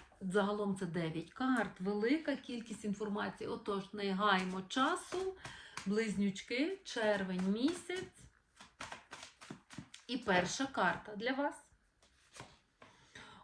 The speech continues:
Ой, вісімка мечів. Ну що ж тут за страхи? Чим ви себе мордуєте? Ви подивіться, від чого ви втікаєте. Мечі — це інформація, це думки, це, можливо, чиїсь гострі язики, пересуди.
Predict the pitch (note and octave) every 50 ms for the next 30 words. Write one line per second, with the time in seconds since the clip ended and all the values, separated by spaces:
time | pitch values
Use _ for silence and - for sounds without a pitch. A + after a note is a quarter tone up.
0 | - - A#3+ A3 G#3 G3 F#3 F3+ F#3 C#4+ A#4+ - - - C4 A3+ - C4+ C4 C4+
1 | C4+ B3+ B3+ - - - G#3+ F#3+ F#3+ G3+ A3 A#3 A#3+ - - - C#4+ D4+ D#4+ C#4+
2 | - - - - - - A#3+ G#3 G3 G3 A3+ A#3 A3+ - - - A3+ G#3+ G#3 -
3 | - - A#3 G#3+ G3+ G#3 - - C4+ C4+ E4+ E4+ D4 D4 - - C4+ A#3 C4 C4+
4 | C4+ C#4+ C#4+ C#4+ G#3+ G#3 B3+ B3 A#3 G#3 F#3+ F#3 - G3+ G#3 A3 - C4 C4 G#3+
5 | C4 B3+ B3+ B3+ B3+ - A3+ A3 A#3+ A#3+ - - C4+ C4 A#3+ A#3 A3 G3 - -
6 | G#3 - G#3+ G3+ G3 F#3+ F#3+ G3 G3 - G3 - - - - - - - - -
7 | - - _ _ _ _ _ - - - A3+ A3+ G#3 G#3+ - - D4 C#4+ - B3
8 | G#3+ G3+ F#3+ - G3+ F#3+ G3 G3 F#3+ F#3 F3+ - - - E3 E3 - - A3 G#3
9 | F#3+ A3 G#3+ G3+ F#3+ - - - A3 A3 G#3+ G3 F#3 - - - - - - G#3+
10 | G#3+ A3 A3+ G3 G#3+ A3+ A#3 A#3 A#3 A#3 - - - A3+ G#3+ G3+ G3+ G3 A3+ A3+
11 | - - A3+ A3+ A3 A3 G#3+ G3 G#3+ A3 G#3 - - F#3+ F3+ F3 - A#3 A3+ A#3
12 | A3+ A3+ - - - G#3+ G#3 G3+ F#3+ F3+ F#3 G3+